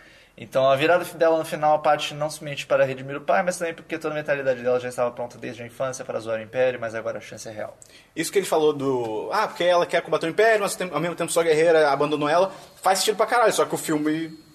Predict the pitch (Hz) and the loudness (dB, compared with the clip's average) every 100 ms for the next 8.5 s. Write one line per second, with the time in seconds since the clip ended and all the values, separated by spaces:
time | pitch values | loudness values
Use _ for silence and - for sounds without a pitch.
0 | - - 156 139 156 160 - 202 175 226 | -10 -2 0 2 0 0 0 0 4 4
1 | 214 - 143 147 156 143 156 170 170 160 | 4 4 2 4 4 4 4 4 4 4
2 | 151 127 113 110 135 135 165 165 151 139 | 6 6 4 2 0 2 2 2 0 0
3 | 143 202 190 196 - 196 185 156 151 151 | 0 0 -4 -6 -8 -8 -8 -8 -8 -8
4 | 147 - 151 139 143 - - - 139 160 | -8 -6 -6 -6 -8 -10 -10 -2 2 4
5 | 147 139 143 143 151 127 135 123 135 139 | 6 6 4 0 -2 -2 -2 -2 -4 -6
6 | 123 139 131 139 - 175 139 165 165 151 | -2 0 0 -2 -2 -2 -2 -2 0 0
7 | 175 180 190 170 123 147 165 165 165 165 | 0 -4 -2 -2 0 -2 -4 -4 -4 -4
8 | 165 143 - - 151 | -4 -6 -6 -6 -6